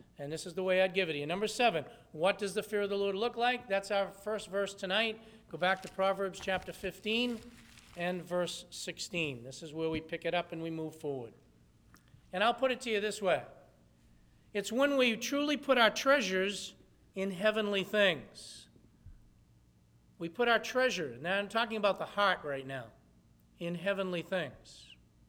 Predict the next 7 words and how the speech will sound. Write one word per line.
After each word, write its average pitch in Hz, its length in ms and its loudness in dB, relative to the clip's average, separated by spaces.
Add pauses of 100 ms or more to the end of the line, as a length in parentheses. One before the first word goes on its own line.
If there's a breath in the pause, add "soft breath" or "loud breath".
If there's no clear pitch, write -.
(920 soft breath)
And 170 100 -6
in 170 80 -6
Proverbs 233 520 4
fifteen 220 800 0
and 185 220 -2
verse 190 460 -4
sixteen, 165 960 -8